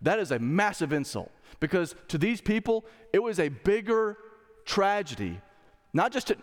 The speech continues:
dying was one thing, it was worse to die and not be given a proper burial. For you to be fed to the birds and the beasts was the ultimate shame. And so what Goliath is saying is, he's giving a massive intimidation to him, saying, "You're not just gonna die here, you're gonna be eternally shamed here."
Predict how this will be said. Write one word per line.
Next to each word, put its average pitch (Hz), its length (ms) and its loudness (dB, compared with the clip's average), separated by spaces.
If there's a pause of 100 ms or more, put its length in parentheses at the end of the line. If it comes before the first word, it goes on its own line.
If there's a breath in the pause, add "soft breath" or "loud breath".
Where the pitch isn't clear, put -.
(120)
dying 233 300 2
was 185 160 -2
one 202 220 0
thing, 220 280 0
it - 40 2
was 160 200 0
worse 185 580 0
to 170 120 0
die 147 320 2
and 139 120 -2
not 151 140 0
be 139 100 0
given 135 200 0
a 123 60 0
proper 127 320 -2
burial. 107 440 0 (200 loud breath)
For 147 80 0
you 196 120 2
to 226 60 -4
be 190 100 0
fed 180 280 0
to 180 40 2
the 147 100 -2
birds 147 440 0
and 147 100 0
the 117 60 -2
beasts 147 380 0 (160 loud breath)
was 143 120 0
the 151 220 0
ultimate 185 400 0
shame. 113 480 -2 (140 loud breath)
And 147 100 -2
so 180 60 2
what 165 100 0
Goliath 175 400 0
is 160 80 -2
saying 185 200 2
is, 151 100 -2 (160 loud breath)
he's 185 160 0
giving 196 180 2
a 139 80 2 (140)
massive 202 600 0
intimidation 175 600 0
to 143 60 2
him, 139 100 -2
saying, 147 300 0 (280 loud breath)
"You're 180 180 0
not 254 120 2
just 214 140 -6
gonna 170 140 2
die 160 320 2
here, 123 380 0
you're 160 140 0
gonna 170 160 0
be 139 140 2
eternally 131 440 -2
shamed 104 500 -2
here." 85 220 -12